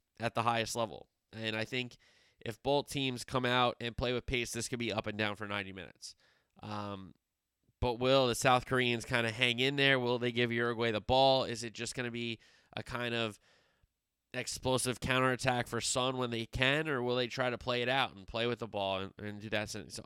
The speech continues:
so I'm really interested to see how South Korea approaches this game. As for Uruguay, you know, they do play <laughs> really hard. They play one way. They play physical. They play hard.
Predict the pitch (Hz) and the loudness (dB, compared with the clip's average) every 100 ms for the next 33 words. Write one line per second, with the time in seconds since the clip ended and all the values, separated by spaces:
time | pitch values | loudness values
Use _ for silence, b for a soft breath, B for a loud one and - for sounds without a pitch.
0 | 113 127 123 123 131 143 139 131 127 120 | -4 2 4 2 2 -2 -2 -4 -8 -8
1 | 110 123 104 117 117 - 127 135 156 139 | -4 -2 -2 -4 -6 -4 -4 -2 -6 -6
2 | 135 151 156 b b b b _ - - | -8 -4 -6 b b b b _ -20 -20
3 | - - 139 147 165 143 139 170 123 127 | -20 0 0 2 -2 2 4 4 4 4
4 | 113 113 - _ _ - 127 120 107 120 | 4 2 -2 _ _ -6 -2 -2 -2 -4
5 | 117 135 143 - 131 127 143 127 123 131 | -2 0 0 0 0 0 -2 -4 -2 0
6 | 120 117 - 123 113 117 117 117 107 - | 0 -2 -2 -2 0 -2 0 -2 -2 -4
7 | 110 - 117 107 110 104 104 98 113 110 | -6 -4 -8 -4 -4 -4 -8 -2 2 2
8 | 104 | 0